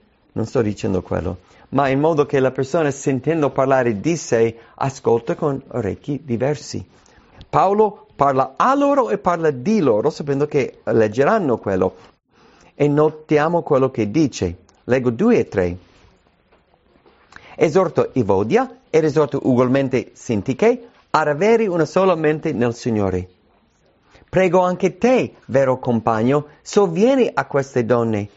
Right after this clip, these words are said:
che hanno combattuto con me nell'Evangelo,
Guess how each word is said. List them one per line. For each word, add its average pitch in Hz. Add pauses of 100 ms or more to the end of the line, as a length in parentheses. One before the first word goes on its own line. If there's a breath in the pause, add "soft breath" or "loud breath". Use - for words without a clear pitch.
(340 soft breath)
che -
hanno 208
combattuto 214
con 220
me 214
nell'Evangelo, 175